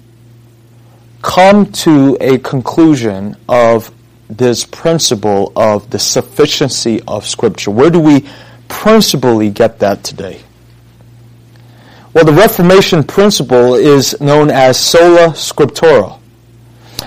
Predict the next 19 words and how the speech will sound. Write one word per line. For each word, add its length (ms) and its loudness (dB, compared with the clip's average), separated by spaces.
And 160 4
that 260 2
principle 460 2
has 240 4
to 80 -6
do 120 4
with 140 2
the 80 -2
fact 500 0
that 260 2
the 120 4
Bible 520 4
is 160 2
the 120 -2
supreme 600 0
authority 880 2
for 180 2
our 340 6
lives 540 4